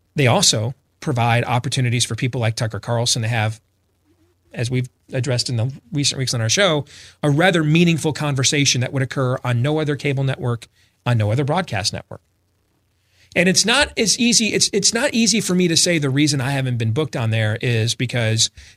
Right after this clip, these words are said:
um, I'm an independent thinker. I see Ali Stuckey goes on there a lot. You know, it could be very s-, easy. I,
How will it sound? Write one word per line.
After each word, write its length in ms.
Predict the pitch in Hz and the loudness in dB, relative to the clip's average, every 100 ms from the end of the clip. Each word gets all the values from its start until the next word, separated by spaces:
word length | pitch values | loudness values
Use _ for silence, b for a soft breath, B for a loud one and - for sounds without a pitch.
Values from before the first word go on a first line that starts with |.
| B | B
um, 440 | 131 113 110 107 - | 0 2 2 0 -2
I'm 220 | 127 147 | 0 2
an 100 | 139 | 2
independent 460 | 135 131 120 120 110 | 2 0 0 -2 -2
thinker. 340 | 160 151 50 - _ _ _ _ _ _ | -6 -8 -12 -16 _ _ _ _ _ _
I 80 | - | -4
see 180 | 127 165 | 0 2
Ali 200 | 104 123 | 2 2
Stuckey 320 | 113 127 180 | 0 0 0
goes 160 | 127 107 | 0 0
on 140 | 101 | -2
there 100 | 95 | -4
a 60 | 90 | -4
lot. 240 | 87 107 - | -4 -4 -2
You 80 | |
know, 120 | 160 151 | -2 -2
it 120 | - | -2
could 160 | 190 | -2
be 180 | 185 214 | 0 0
very 380 | 139 143 143 139 | 0 0 0 2
s-, 260 | 139 - - _ - | 2 0 -6 _ -2
easy. 360 | 175 - 64 _ _ _ _ _ _ _ | 0 0 -4 _ _ _ _ _ _ _
I, 100 | 135 | -6